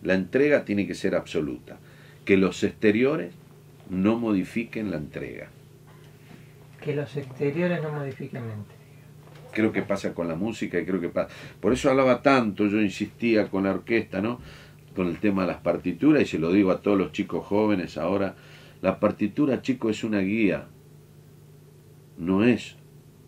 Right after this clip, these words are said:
Speaker 1: no, no hay, no hay que estar con la cabeza pegada en la partitura, porque la entrega es importante. Es una guía,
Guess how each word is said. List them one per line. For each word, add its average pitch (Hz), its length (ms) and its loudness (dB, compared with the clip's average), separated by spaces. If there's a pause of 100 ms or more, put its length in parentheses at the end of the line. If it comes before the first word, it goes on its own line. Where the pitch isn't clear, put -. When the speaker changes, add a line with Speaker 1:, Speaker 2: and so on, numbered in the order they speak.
(120)
Speaker 1:
no, 82 280 -8
no 92 140 -2
hay, 98 140 -2
no 101 120 -2
hay 117 60 -2
que 104 100 -8
estar 98 280 -2
con 90 140 -4
la 90 120 -2
cabeza 98 460 -2 (260)
pegada 104 600 2
en 95 80 -2
la 87 120 -4
partitura, 87 600 -4
porque 85 320 -6
la 85 120 0
entrega 87 600 0
es 76 120 -12
importante. 67 800 -12 (1000)
Es 127 180 -4
una 170 180 6
guía, 87 460 2